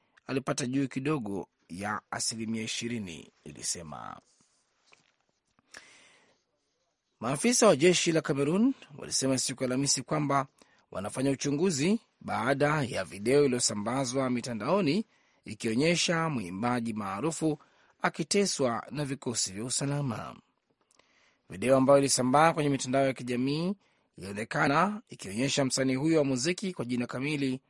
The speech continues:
Lonkana Agno Simon, anajulikana pia kama Long Long, akiteswa, wizara ya ulinzi ya nchi hiyo ilisema katika taarifa yake.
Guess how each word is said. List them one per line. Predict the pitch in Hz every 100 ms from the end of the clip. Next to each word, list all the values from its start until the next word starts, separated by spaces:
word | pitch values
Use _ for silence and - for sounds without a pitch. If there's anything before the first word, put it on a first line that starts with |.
| _ _ -
Lonkana | 90 143 143 - 156 147 139 147
Agno | 160 147 143
Simon, | 135 185 151 101 67 - _ _ _ _
anajulikana | 95 95 104 117 135 123
pia | 143 135
kama | - 135 135 123 113 -
Long | 113 135 123 139
Long, | 185 107 85 - _ - _ -
akiteswa, | 170 - 123 151 143 - 151 143 143 165 - - -
wizara | - 104 113 113
ya | 107
ulinzi | 107 131 131 120
ya | 117
nchi | 123
hiyo | 143
ilisema | 131 127 190 165 135 123 _ _ _ _ -
katika | 131 110 101 95
taarifa | 123 131 - 135
yake. | 135 139 - 113 85